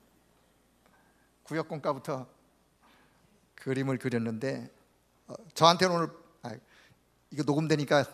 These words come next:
쓸데없는 소리 안 하게. <laughs> 자, 창세기 일 장 일 절. <clears throat> 자, 창세기 일 장 일 절,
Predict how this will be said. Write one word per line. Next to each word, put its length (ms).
쓸데없는 380
소리 180
안 220
하게. 240
<laughs> 3750
자, 320
창세기 560
일 180
장 240
일 120
절. 320
<clears throat> 400
자, 20
창세기 420
일 140
장 180
일 140
절, 400